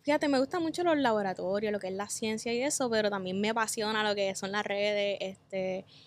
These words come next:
eh, viajar, comer, o sea, los dos son dos pasiones que en verdad me gustan.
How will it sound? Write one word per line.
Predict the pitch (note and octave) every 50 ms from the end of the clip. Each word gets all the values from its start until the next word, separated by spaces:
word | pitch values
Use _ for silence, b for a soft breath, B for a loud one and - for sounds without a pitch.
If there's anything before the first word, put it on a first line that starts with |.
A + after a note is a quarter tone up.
| b b b b
eh, | - G3 F#3+ F#3+ F#3 F#3 F#3 F#3 F#3 G3
viajar, | F#3+ F3+ F3 - F#3 F#3 F#3+ G3
comer, | - - F#3 F#3 F#3 F#3 F#3
o | F3+ F3+
sea, | - F#3 F3 F3 F3 E3+ -
los | - G3 G3 F#3+ F#3+
dos | G3+ G#3 G#3
son | - A#3+ A#3+ B3 B3 A#3+
dos | A3 A3 -
pasiones | A3 A3+ - A#3+ A3+ A3+ A3
que | - - G3 F#3+
en | F#3+ F#3
verdad | F#3 F3+ F3+
me | G3 G#3
gustan. | F#3+ F#3 - - -